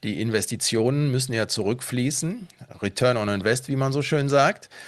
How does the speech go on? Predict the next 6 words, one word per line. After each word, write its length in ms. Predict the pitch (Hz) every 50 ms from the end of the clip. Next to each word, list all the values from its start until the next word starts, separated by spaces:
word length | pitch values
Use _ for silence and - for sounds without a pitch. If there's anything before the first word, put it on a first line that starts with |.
| - - - - _ _ _ _ _
Und 440 | - 104 120 127 127 123 127 - -
der 420 | 123 123 120 117 113 117 117 123 123
Pasteur 440 | 127 117 117 - - 131 131 127
hatte 280 | 120 135 135 135 123 -
auch, 400 | 73 113 127 123 - - - -
äh, 500 | - 117 113 101 104 113 - - -